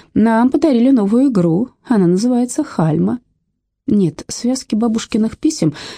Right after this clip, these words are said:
обнаруженных мной в архиве матери после смерти ее, не удивили меня. Я знала, что она их хранила. Воспоминания о дядюшке-профессоре тоже не удивили.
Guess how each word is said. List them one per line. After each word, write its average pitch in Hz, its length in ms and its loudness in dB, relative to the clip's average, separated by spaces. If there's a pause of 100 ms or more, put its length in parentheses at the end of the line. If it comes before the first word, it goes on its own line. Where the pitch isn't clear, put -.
(180)
обнаруженных 190 640 0
мной 196 240 2
в 165 80 0
архиве 175 320 0
матери 208 400 0
после 147 320 -2
смерти 190 440 -2
ее, 147 200 0 (380)
не 170 180 4
удивили 156 400 2
меня. - 300 -4 (320)
Я 269 240 2
знала, 254 340 2
что - 240 -2
она 147 160 2
их 143 80 -4
хранила. 151 540 0 (440)
Воспоминания 277 680 4
о 190 240 0
дядюшке-профессоре 277 1200 0 (260)
тоже 175 300 2
не 208 80 2
удивили. 190 540 -2